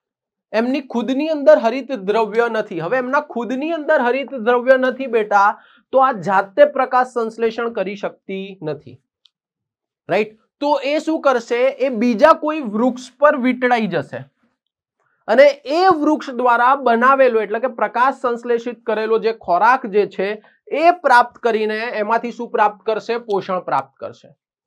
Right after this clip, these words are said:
કોણ? તો કે ભાઈ આ જે આપણી અમરવેલ છે એ. એટલા માટે આ પ્રકારનું પોષણ જે છે એને આપણે પરાવલંબી પોષણ તરીકે ઓળખીએ છીએ. શેના તરીકે ઓળખીએ છીએ? પરાવલંબી પોષણ તરીકે.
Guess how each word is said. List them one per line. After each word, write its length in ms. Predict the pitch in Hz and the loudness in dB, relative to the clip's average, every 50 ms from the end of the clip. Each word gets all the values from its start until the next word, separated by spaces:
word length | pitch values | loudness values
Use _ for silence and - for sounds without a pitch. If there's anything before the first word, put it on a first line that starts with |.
| _ _ _ _ _ | _ _ _ _ _
કોણ? 340 | 214 233 254 262 262 262 269 262 - _ _ _ _ _ - | 4 6 8 8 8 6 2 -4 -8 _ _ _ _ _ 0
તો 100 | 233 233 | 0 0
કે 160 | 240 262 254 | 0 0 -2
ભાઈ 500 | 208 214 233 240 254 262 233 - - _ - | 0 0 0 0 0 -2 -6 -8 -8 _ 2
આ 340 | 202 220 240 262 277 285 | 4 6 6 6 6 6
જે 320 | 247 202 220 226 233 247 240 | 2 0 2 2 4 4 2
આપણી 420 | - - 196 196 - 220 214 226 | 0 -2 -4 -4 -4 -6 -8 -6
અમરવેલ 640 | - 190 180 180 190 202 208 196 180 185 185 175 170 | -6 -6 -6 -4 -2 -2 -2 -4 -4 -4 -4 -6 -6
છે 200 | 170 - 180 170 | -6 -6 -6 -6
એ. 260 | - - 123 113 - _ _ _ _ _ _ _ _ _ _ _ _ - | -4 -6 -10 -12 -14 _ _ _ _ _ _ _ _ _ _ _ _ 2
એટલા 320 | 208 226 226 226 269 285 294 | 4 4 4 6 4 4 6
માટે 300 | 285 277 277 277 285 285 | 4 4 4 4 2 2
આ 300 | - - 196 226 254 277 | 2 2 4 4 4 4
પ્રકારનું 560 | 269 277 277 - 277 269 269 269 277 277 - | 4 0 -2 0 0 -2 -2 -2 -4 -4 -4
પોષણ 400 | 254 247 233 226 254 247 247 233 | -2 -4 -2 -2 -2 -4 -4 -2
જે 140 | 214 226 208 | -2 -4 -4
છે 160 | 214 - 247 | -4 -6 -6
એને 180 | 254 247 233 233 | -4 -2 0 2
આપણે 260 | 226 214 220 233 233 | 2 2 2 -2 -6
પરાવલંબી 920 | 220 - - 202 196 202 220 233 247 262 269 262 254 240 233 220 240 240 | -2 2 4 4 6 6 8 8 8 6 6 4 0 0 -2 -4 -6 -6
પોષણ 440 | 247 233 214 214 196 - 220 220 214 | -4 -2 -2 0 0 0 -2 -4 -2
તરીકે 360 | - 208 190 185 185 190 185 | -2 -2 -2 -2 -2 -4 -4
ઓળખીએ 460 | 165 151 139 135 131 - 131 113 104 | -2 0 0 -2 -2 -6 -14 -14 -14
છીએ. 140 | 110 110 110 _ _ _ _ _ _ _ _ _ _ _ _ _ _ _ _ _ _ _ _ _ _ _ - | -16 -20 -20 _ _ _ _ _ _ _ _ _ _ _ _ _ _ _ _ _ _ _ _ _ _ _ -2
શેના 200 | 190 190 214 220 | 0 2 2 2
તરીકે 300 | 220 220 202 214 202 220 | 0 0 -2 -2 0 2
ઓળખીએ 380 | 214 208 214 214 196 - 214 208 | 2 4 4 2 2 0 -2 0
છીએ? 180 | 208 240 254 | 2 0 0
પરાવલંબી 760 | 247 254 220 190 185 190 208 214 220 208 202 190 180 170 175 | 0 2 2 4 8 8 8 8 8 6 2 0 -2 -4 -6
પોષણ 380 | - - 151 139 - - 123 120 | -6 -6 -8 -8 -8 -10 -12 -12
તરીકે. 360 | - 107 107 110 - _ | -12 -14 -14 -16 -18 _